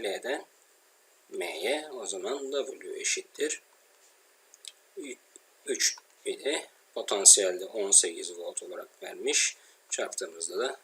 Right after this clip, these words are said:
elli dört voltu buluruz. Cevabımız C şıkkı. Dördüncü soru.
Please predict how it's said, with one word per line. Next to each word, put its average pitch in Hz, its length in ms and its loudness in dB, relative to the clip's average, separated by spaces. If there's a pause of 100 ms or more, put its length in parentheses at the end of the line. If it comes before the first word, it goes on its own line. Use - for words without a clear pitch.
(120)
elli 117 280 -2
dört 113 360 -2
voltu - 520 -6
buluruz. - 540 4 (420)
Cevabımız 131 580 -4
C - 180 2
şıkkı. - 360 0 (1160)
Dördüncü 107 360 6
soru. - 400 10